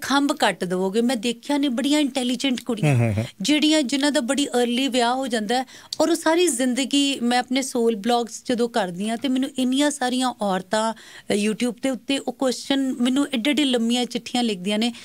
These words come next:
Speaker 1: ਕਿ ਮੇਰੇ 'ਚ ਸਮਰੱਥਾ ਸੀ ਇਹ ਕਰਨ ਦੀ, ਲੇਕਿਨ ਕਿਉਂਕਿ ਮੈਂ ਇਹੋ ਜਿਹੇ ਸਿਚੁਏਸ਼ਨ 'ਚ ਮੇਰਾ ਵਿਆਹ ਹੋ ਗਿਆ, ਮੇਰੇ ਫਾਦਰ ਨੂੰ, ਅੱਗੋਂ ਮੈਨੂੰ ਫੈਮਿਲੀ ਨੇ ਸਪੋਰਟ ਨਹੀਂ ਕੀਤਾ।
Speaker 2: ਹਮ, ਹਮ, ਹਮ।
Speaker 1: But ਮੈਨੂੰ ਇਹ ਲੱਗਦਾ ਕਿ ਦੇਖੋ ਸਮਾਜ ਬਦਲ ਰਿਹਾ ਹੈ। ਸਾਨੂੰ ਔਰਤਾਂ ਨੂੰ ਇਹ ਜਗ੍ਹਾ ਦੇਣੀ ਪਵੇਗੀ ਹੁਣ।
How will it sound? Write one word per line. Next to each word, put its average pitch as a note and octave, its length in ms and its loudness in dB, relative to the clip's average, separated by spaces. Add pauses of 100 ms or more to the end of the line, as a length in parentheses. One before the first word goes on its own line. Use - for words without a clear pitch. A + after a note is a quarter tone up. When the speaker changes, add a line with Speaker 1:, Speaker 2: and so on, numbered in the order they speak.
(260)
Speaker 1:
ਕਿ D4 80 4
ਮੇਰੇ C4 340 2
'ਚ C4 120 -6
ਸਮਰੱਥਾ A#3+ 640 0
ਸੀ A3+ 220 -2
ਇਹ A3+ 40 -2
ਕਰਨ F3 360 -2
ਦੀ, E3 180 -8 (320)
ਲੇਕਿਨ C#4+ 460 4
ਕਿਉਂਕਿ C4 640 0
ਮੈਂ A#3 280 2
ਇਹੋ A#3 260 0
ਜਿਹੇ A#3 180 0
ਸਿਚੁਏਸ਼ਨ A#3 520 -2
'ਚ A#3+ 80 -8
ਮੇਰਾ A#3 200 0
ਵਿਆਹ G3+ 280 0
ਹੋ A3+ 120 0
ਗਿਆ, G#3 140 0
ਮੇਰੇ G#3 180 -2
ਫਾਦਰ F#3+ 380 -2
ਨੂੰ, F#3 80 -4 (360)
ਅੱਗੋਂ C#4 220 2
ਮੈਨੂੰ D4 200 4
ਫੈਮਿਲੀ G#3 480 -2
ਨੇ A3 100 0
ਸਪੋਰਟ F#3+ 560 -4
ਨਹੀਂ F#3+ 120 -2
ਕੀਤਾ। - 380 -6 (120)
Speaker 2:
ਹਮ, D#3 60 4
ਹਮ, C3 200 4
ਹਮ। B2 220 0
Speaker 1:
But F#4+ 160 -4
ਮੈਨੂੰ F#4+ 220 2
ਇਹ G4+ 60 4
ਲੱਗਦਾ E4 320 2
ਕਿ F#4 380 -2
ਦੇਖੋ D4 560 -2 (240)
ਸਮਾਜ A3 600 0
ਬਦਲ F3+ 320 -4
ਰਿਹਾ E3 240 -8
ਹੈ। F3 80 -18 (320)
ਸਾਨੂੰ C#4+ 420 0
ਔਰਤਾਂ A3+ 380 -2
ਨੂੰ C4+ 160 0
ਇਹ C#4+ 60 0
ਜਗ੍ਹਾ G3+ 280 0
ਦੇਣੀ F#3+ 460 0
ਪਵੇਗੀ E3 460 -6
ਹੁਣ। D#3 160 -10